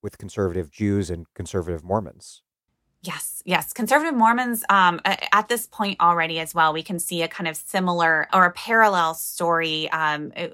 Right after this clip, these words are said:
Speaker 2: with, um, particularly, uh, around the issues of gender as well. And you have, um, conservative Mormon women also advocating these same values, and then they come together.
Speaker 1: At around the same time, and this is returning to the theme of Christian books, the sixties and seventies, there were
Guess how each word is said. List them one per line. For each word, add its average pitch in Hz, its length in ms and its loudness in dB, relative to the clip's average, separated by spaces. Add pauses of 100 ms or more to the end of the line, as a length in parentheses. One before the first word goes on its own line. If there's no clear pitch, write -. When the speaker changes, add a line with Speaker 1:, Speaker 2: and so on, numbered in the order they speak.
Speaker 2:
with, 175 420 -4
um, 160 200 -4
particularly, 165 880 -4 (360)
uh, 156 280 2
around 170 300 6
the - 100 -6
issues 165 280 -8
of 151 140 -8
gender 147 480 -2
as - 260 -6
well. 135 360 0
And 143 200 -4
you 156 140 -10
have, 147 320 -4
um, 147 220 -4
conservative 156 520 -4
Mormon 180 500 2
women 147 500 -6
also 160 560 0
advocating 147 640 -4
these 143 180 -12
same 147 240 -6
values, 143 400 -2
and 156 100 -10
then 151 100 -6
they 147 100 -8
come 143 280 -12
together. - 560 -14 (260)
Speaker 1:
At 127 280 -2
around 135 240 2
the 151 80 -2
same 98 240 -4
time, 101 240 -8
and 85 80 -14
this 82 120 -16
is 87 160 -18
returning 90 440 -10
to 85 240 -10
the 85 120 -10
theme 87 300 -6
of 78 140 -12
Christian 85 360 -8
books, - 400 -4
the 85 100 -14
sixties 92 420 -16
and 90 80 -16
seventies, 92 400 -8
there 92 80 -12
were 98 160 -4